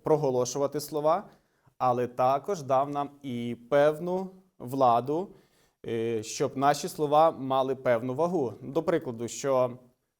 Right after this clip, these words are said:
слова президента в його країні мають дуже великий вплив. Він дав с-, наказ, і він виконується. Е, слова військових, е, військового командира чи будь-кого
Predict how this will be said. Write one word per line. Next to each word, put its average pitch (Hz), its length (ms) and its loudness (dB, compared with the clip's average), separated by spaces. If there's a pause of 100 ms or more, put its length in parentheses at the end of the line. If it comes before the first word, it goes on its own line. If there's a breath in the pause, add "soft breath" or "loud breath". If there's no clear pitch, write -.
(120)
слова 165 340 4
президента 185 600 2
в - 320 -6
його 156 380 0
країні 185 440 0
мають 147 340 2
дуже 131 240 -2
великий 113 380 -6
вплив. 98 260 -10
Він 131 320 -8
дав 160 320 0
с-, - 220 -20 (540)
наказ, 185 600 0 (280)
і 123 100 -8
він 135 180 -4
виконується. 117 800 -6 (200)
Е, 107 120 -6
слова 139 720 4 (720 soft breath)
військових, 131 1080 -2 (260)
е, 107 440 -6 (800)
військового 123 520 -4
командира 123 640 -2
чи 113 300 -12
будь-кого 135 680 -2